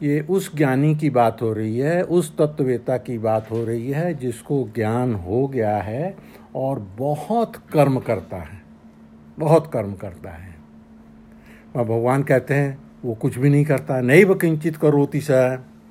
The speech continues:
उसके सारे कर्म क्या हो गए? अकर्म हो गए।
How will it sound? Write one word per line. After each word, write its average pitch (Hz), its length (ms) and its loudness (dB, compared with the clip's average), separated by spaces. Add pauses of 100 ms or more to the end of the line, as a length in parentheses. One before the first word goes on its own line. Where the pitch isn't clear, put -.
(1040)
उसके 156 280 0
सारे 147 340 0
कर्म 160 320 2
क्या 165 160 4
हो 160 140 6
गए? 202 200 0 (100)
अकर्म 160 340 6
हो 113 160 0
गए। 92 260 -8